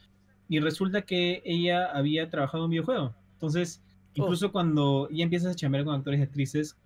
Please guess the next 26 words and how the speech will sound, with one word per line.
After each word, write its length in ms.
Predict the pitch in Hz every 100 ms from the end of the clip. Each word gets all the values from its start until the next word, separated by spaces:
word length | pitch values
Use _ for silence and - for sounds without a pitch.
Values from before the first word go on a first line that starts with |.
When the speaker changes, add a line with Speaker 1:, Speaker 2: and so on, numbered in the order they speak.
| _
Speaker 1:
como 200 | 135 127
ahora 240 | 131 143
los, 460 | 147 151 135 - -
este, 800 | 151 123 - - 123 120 113 113
videojuegos 300 | 117 120 143
son 100 | 139
tan 120 | 147
narrativos, 480 | 143 139 139 147 160
puedes 260 | - 127 123
encontrarte 360 | 123 123 131
con 120 | 123 113
gente 380 | 123 117 123
que, 340 | 120 117 104 92 - -
que 80 |
ha 80 | 123
chambeado 300 | 120 123 127
tanto 240 | 123 120 135
en 60 |
videojuegos 440 | 131 120 127 123 113
como 200 | 127 127
en 80 | 120
series, 260 | 117 113
como 120 | 127
en 80 | 135
películas, 400 | 147 185 123 107
¿no? 160 | 127